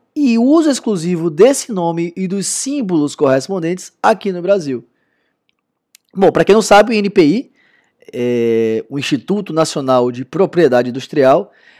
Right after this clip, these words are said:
é uma autarquia federal, é um órgão brasileiro vinculado ao Ministério da Economia, que é responsável por aperfeiçoar, por disseminar e gerir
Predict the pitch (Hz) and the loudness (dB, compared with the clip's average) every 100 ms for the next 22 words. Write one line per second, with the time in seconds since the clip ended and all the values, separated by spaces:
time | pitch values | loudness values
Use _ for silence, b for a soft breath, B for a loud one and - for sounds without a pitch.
0 | b - 220 196 180 160 - 165 170 170 | b 2 6 6 4 0 4 4 4 2
1 | 175 143 - - 185 226 254 190 - 139 | 0 0 -4 -10 -4 2 4 4 0 0
2 | 127 113 120 165 147 131 175 160 135 123 | 0 -2 -2 -2 0 4 4 4 -2 -4
3 | 120 156 170 233 233 190 147 147 190 220 | 0 0 2 0 2 4 6 6 4 2
4 | 208 - 214 254 262 170 151 147 127 120 | -4 -2 2 4 4 2 2 0 -4 -12
5 | 113 127 185 b b b b b - 240 | -10 -8 -8 b b b b b 4 4
6 | 262 294 262 233 254 285 302 302 220 151 | 4 -2 -2 -2 -2 -6 -4 0 0 -2
7 | - - 165 - 185 - 185 185 214 190 | -8 -6 -2 4 4 4 4 6 4 -2
8 | 165 151 180 185 190 180 220 214 208 220 | -4 -4 -6 -4 0 2 4 6 4 4